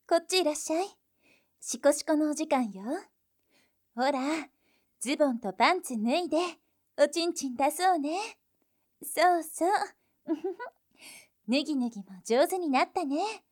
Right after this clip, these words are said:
うん。おちんちん出てきた、出てきた。ほんと、おっきな金玉ね。ここにたっぷんたっ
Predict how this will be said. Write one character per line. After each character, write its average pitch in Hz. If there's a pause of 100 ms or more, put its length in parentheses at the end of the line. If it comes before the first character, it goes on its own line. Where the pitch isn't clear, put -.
(680)
う 370
ん。 381 (680)
お 311
ち 349
ん 381
ち -
ん 214
出 226
て 320
き -
た、 233
出 202
て 381
き -
た。 359 (960)
ほ 294
ん 349
と、 440
お -
っ 370
き 392
な 392
金 285
玉 302
ね。 294 (960)
こ 254
こ 277
に 262
た 226
っ 233
ぷ 262
ん 311
た 370
っ 359